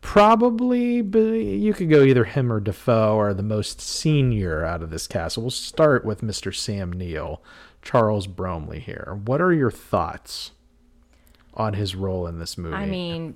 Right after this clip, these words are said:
Speaker 2: my favorite scene of his was when he's sitting there, he's bleeding the woman out in the chair, drinking her blood in a wine goblet,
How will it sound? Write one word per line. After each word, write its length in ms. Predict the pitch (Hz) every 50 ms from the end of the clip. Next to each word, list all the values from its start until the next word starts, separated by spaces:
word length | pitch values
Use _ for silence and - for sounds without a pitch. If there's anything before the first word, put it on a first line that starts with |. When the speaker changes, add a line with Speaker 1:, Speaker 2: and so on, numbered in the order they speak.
| _ -
Speaker 2:
my 460 | 185 190 185 175 185 202 226 254 262
favorite 680 | 247 - - - 208 180 175 165 143 143 - - - -
scene 280 | - 170 151 147 143 139
of 80 | 131
his 720 | 127 143 147 139 135 131 127 131 135 131 - - - - - _ - -
was 260 | 160 156 147 143 147
when 360 | 147 151 151 143 139 143 139
he's 500 | 120 - - - - 160 156 156 139 139
sitting 560 | - - - - - 190 202 233 247 247 226
there, 600 | 170 143 135 131 131 131 127 127 123 120 123 127 - _ _ _ _ _ _ _ _ _ _
he's 300 | _ - 170 165 156 139
bleeding 720 | 147 - - 160 165 180 202 208 226 226 220 226 220 214 - - -
the 140 | 196 170 175
woman 320 | 160 175 175 175 175 170 -
out 240 | 175 165 165 156 139
in 80 | 160
the 60 | 160 147
chair, 600 | - - 165 147 143 135 135 135 135 135 135 - -
drinking 520 | 170 143 156 185 196 190 208 214 214 208 190
her 120 | 202 190
blood 320 | 151 156 156 151 143 143
in 140 | 139 - 147
a 80 | 143 139
wine 400 | 131 135 139 143 143 139 139 131
goblet, 560 | - 131 123 - - - 131 - 113 - _